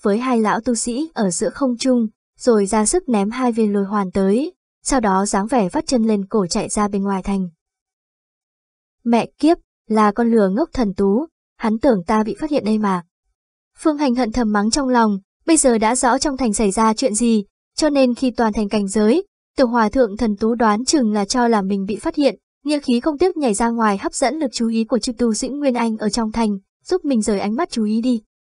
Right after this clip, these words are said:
Lần hiểu lầm này làm hắn không biết nên nói gì, cũng làm hắn có chút cảm động, thật bội phục hòa thượng này có lá gan thật không nhỏ. Chuyện này cấp bách,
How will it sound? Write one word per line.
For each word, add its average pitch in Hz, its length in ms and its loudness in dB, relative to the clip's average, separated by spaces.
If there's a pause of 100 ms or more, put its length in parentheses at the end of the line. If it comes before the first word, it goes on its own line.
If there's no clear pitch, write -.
(320)
Lần 240 180 4
hiểu 233 180 4
lầm 202 240 0
này 202 220 2
làm 196 180 0
hắn 202 240 -2
không 254 180 0
biết 311 200 0
nên 240 200 2
nói 202 180 0
gì, 220 300 2 (300)
cũng 277 120 -4
làm 302 180 2
hắn 208 240 -2
có 269 100 -6
chút 359 160 -2
cảm 208 200 0
động, 202 180 0 (320)
thật 262 180 0
bội 226 120 2
phục 208 240 -4
hòa 208 180 -2
thượng 196 260 -4
này 190 280 0
có 190 120 -4
lá 190 140 -2
gan 214 200 0
thật 202 180 -6
không 214 180 -4
nhỏ. 208 220 -2 (720)
Chuyện 226 220 0
này 208 180 0
cấp 311 180 -2
bách, 359 180 2